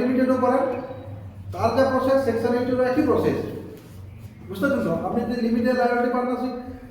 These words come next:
কোনো ফার্ম করেন, কোম্পানির, মানে, কর্পোরেট অ্যাফেয়ার্সের ওয়েবসাইট থেকে তার যা প্রসেস, এরও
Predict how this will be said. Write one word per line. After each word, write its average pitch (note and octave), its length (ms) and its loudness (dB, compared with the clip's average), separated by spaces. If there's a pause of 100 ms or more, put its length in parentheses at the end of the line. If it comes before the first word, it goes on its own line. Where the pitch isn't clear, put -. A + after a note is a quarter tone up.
কোনো A#3 220 2
ফার্ম B3 260 2
করেন, B3+ 200 4 (460)
কোম্পানির, B3 360 2 (220)
মানে, A3+ 200 2 (200)
কর্পোরেট A3+ 320 2
অ্যাফেয়ার্সের B3 400 0
ওয়েবসাইট A#3+ 340 2
থেকে B3 160 -4 (260)
তার A#3+ 200 0
যা C4 160 2
প্রসেস, C4+ 280 2 (380)
এরও B3 140 4